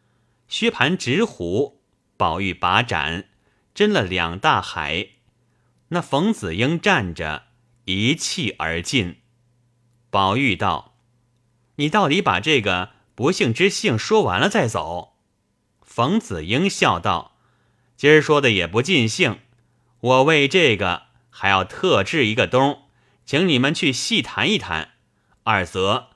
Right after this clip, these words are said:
还有奉恳之处。”说着撒手就走。薛蟠道：“越发说的人热辣辣的丢不下，多早晚才请我们，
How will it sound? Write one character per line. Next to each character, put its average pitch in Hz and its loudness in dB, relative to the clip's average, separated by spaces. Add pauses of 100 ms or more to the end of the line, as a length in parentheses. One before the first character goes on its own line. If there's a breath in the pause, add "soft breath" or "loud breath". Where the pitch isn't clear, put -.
还 - -6
有 85 -2
奉 143 2
恳 82 -8
之 104 -6
处。” - -4 (880)
说 110 -2
着 92 2
撒 165 2
手 82 -6
就 131 2
走。 85 -6 (520)
薛 - 0
蟠 90 -4
道 - 0 (460)
：“越 165 4
发 143 4
说 147 4
的 139 2
人 113 2
热 185 4
辣 120 2
辣 131 6
的 104 -2
丢 151 2
不 151 4
下， 139 0 (400)
多 233 8
早 180 8
晚 143 4
才 135 6
请 139 0
我 147 6
们， 85 -6